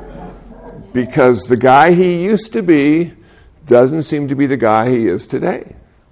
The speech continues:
And, and I thought to myself, "Wow,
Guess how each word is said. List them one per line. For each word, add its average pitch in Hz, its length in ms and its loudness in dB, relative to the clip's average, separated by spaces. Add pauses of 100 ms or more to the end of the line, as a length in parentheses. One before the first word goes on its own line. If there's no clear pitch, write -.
(840)
And, 135 480 0 (340)
and 139 380 0
I 120 120 -2
thought 165 280 -2
to 185 60 -4
myself, 160 760 0
"Wow, 113 680 -8